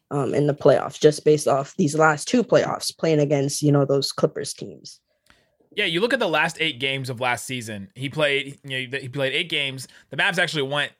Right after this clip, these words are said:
Speaker 2: uh, six and two in those last, those last eight games. He played twenty-seven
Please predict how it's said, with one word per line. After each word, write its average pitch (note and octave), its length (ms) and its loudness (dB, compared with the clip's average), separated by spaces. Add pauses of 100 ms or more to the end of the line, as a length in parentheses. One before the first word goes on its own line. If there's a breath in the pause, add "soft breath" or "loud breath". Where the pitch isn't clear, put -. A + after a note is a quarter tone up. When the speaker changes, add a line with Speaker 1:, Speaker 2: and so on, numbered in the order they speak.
(160)
Speaker 2:
uh, A2+ 300 -6
six - 320 -6
and C3 140 -10
two D#3+ 160 0
in D3 80 -4
those A#2+ 180 -4
last, A#2+ 420 -6
those A#2+ 200 -14
last A#2 180 -8
eight A2+ 120 -12
games. G#2+ 240 -12
He D3+ 80 -6
played C3+ 240 -4
twenty-seven D#3 680 -4